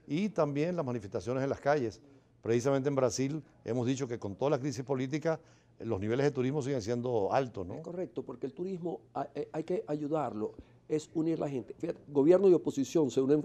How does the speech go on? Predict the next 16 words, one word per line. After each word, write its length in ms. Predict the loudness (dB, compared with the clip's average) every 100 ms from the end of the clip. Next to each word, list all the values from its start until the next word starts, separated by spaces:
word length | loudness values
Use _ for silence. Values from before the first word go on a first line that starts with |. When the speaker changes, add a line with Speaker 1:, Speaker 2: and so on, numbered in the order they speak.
| 0
Speaker 2:
en 80 | -4
torno 200 | 0 2
al 80 | 2
turismo 300 | 2 2 2
en 60 |
todos 160 | 2 4
los 80 | 6
países 260 | 4 6
del 80 | 4
mundo, 320 | 4 2 -2 -10 -10
aquí 280 | -8 -6 -6
también, 480 | -4 -2 0 0 -2
para 220 | -10 -12
que 120 | -10
sepan, 320 | -6 -6 -6
nosotros, 380 | -8 -6 -2 -2